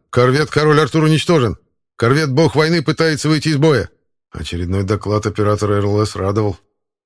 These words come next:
"Не в этой жизни", хмыкнул Дюрер. "Первый и четвертый аппараты "Товсь", аппараты пли!" На мой недоуменный взгляд капитан пояснил.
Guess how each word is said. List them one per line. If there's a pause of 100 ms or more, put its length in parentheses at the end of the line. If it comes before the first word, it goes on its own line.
(200)
"Не
в
этой
жизни", (320)
хмыкнул
Дюрер. (440)
"Первый
и
четвертый
аппараты
"Товсь", (420)
аппараты
пли!" (640)
На
мой
недоуменный
взгляд
капитан
пояснил.